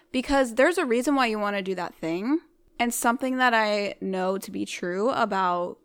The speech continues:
you, if you are listening to this podcast, is that you wanna make an impact on the world.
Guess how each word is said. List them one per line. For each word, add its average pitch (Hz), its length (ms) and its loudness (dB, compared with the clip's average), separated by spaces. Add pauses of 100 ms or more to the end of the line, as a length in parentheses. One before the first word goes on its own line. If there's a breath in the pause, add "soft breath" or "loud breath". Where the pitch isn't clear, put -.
you, 175 420 -2
if 214 200 -6
you 190 140 -6
are 185 120 -4
listening 190 420 -8
to 190 100 -12
this 185 160 -12
podcast, 247 680 -4
is 226 120 -6
that 208 180 -2
you 190 200 -6
wanna 277 220 2
make 233 260 -4
an 196 100 -4
impact 214 440 -6
on 151 100 -4
the 156 100 -6
world. 147 300 -10